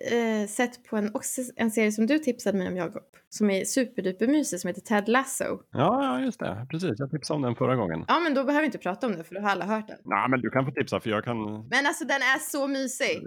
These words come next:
Speaker 2: Det tål att, tål att upprepas, för jag tror många ändå drar sig.
Speaker 1: Hur mysig är den inte?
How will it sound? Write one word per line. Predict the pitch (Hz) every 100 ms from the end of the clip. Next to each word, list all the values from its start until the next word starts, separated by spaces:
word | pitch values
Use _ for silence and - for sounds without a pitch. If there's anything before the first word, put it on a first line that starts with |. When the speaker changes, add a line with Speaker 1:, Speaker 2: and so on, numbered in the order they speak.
| 110 123 113
Speaker 2:
Det |
tål | 131 175 165
att, | 156 -
tål | 180 165
att | 151
upprepas, | 156 196 175 98 -
för | 127
jag |
tror | - 131
många | 123 143
ändå | 127 107
drar | 156 143
sig. | - 95 110 - _
Speaker 1:
Hur | 339 359 349 330 311
mysig | 320 330 277 - 349
är | - 285 294
den | 262
inte? | 190 190 180 165